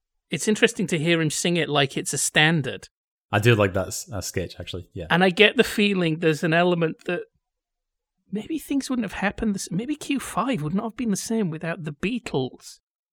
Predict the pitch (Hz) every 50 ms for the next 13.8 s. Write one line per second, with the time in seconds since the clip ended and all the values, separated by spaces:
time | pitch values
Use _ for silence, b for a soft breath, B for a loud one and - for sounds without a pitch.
0 | _ _ - - 202 226 240 233 214 185 - - - 151 - - 160 143 - -
1 | - 143 143 131 123 185 226 254 294 359 311 - - 254 214 240 220 202 185 -
2 | - - 220 208 208 190 175 143 156 147 143 151 160 185 190 170 - 151 - -
3 | 175 160 165 - - 151 135 - - 233 226 - - - 160 151 143 - - -
4 | 120 - - - - - - - - - - - _ _ _ _ _ _ _ _
5 | _ _ _ _ _ _ _ _ _ - - 170 185 - - - - 202 240 294
6 | 320 285 - - 254 254 240 - - - - - - - 233 226 220 202 165 -
7 | - - 180 185 196 202 190 185 180 175 - - - - - 147 139 151 151 175
8 | 196 208 202 190 180 180 180 180 185 185 160 170 160 156 156 175 170 151 139 -
9 | - 151 147 - - 185 175 175 165 175 - - - - - 170 165 170 170 165
10 | 160 156 156 160 165 170 190 196 202 170 170 135 131 127 - - - _ _ -
11 | - _ _ _ _ _ _ _ _ _ _ _ _ - - 175 170 151 151 185
12 | 190 185 185 175 - - - 190 185 180 190 185 180 175 165 170 185 190 185 -
13 | - 151 147 151 - - - 233 160 156 151 156 160 165 156 143